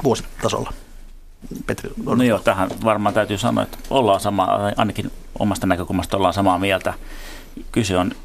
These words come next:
Speaker 2: erittäin merkittävästä ongelmasta ja, ja ilmiöstä, niin kuin sanottu, ilmiö on varsin haasteellinen määritellä, mitä on harmaa talous. Mutta jos lähdetään siitä,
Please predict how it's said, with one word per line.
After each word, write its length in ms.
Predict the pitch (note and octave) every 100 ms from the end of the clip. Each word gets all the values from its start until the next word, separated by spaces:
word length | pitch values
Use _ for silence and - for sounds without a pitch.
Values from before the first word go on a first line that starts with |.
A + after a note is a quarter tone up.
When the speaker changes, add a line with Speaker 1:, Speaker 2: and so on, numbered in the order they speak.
| -
Speaker 2:
erittäin 380 | C#3 A2 - G2+
merkittävästä 800 | G2+ G2 - - - - - - - - - - - - -
ongelmasta 760 | A#2+ G#2+ G2+ F#2+ F#2 - - - - -
ja, 180 | F#2+
ja 220 | F#2+ F#2+ - - -
ilmiöstä, 580 | G#2+ G2+ F#2+ F#2 -
niin 100 | F#2+
kuin 100 | F#2
sanottu, 220 | F#2+ - G2+
ilmiö 340 | F#2+ F#2+ F2 - - - - - - -
on 120 | F2+
varsin 280 | F#2+ F#2 G2+
haasteellinen 580 | A2 G2+ - F#2+ G2+ A2
määritellä, 760 | A#2 G2+ D#2+ E2 - - - - -
mitä 260 | F2 E2+
on 120 | F2+
harmaa 460 | F#2+ F#2+ E2+ E2 D#2
talous. 220 | E2+ F2+
Mutta 160 | F2+ B2
jos 140 | A2
lähdetään 440 | G2+ G#2+ G2+ F#2 F#2
siitä, 280 | F#2+ -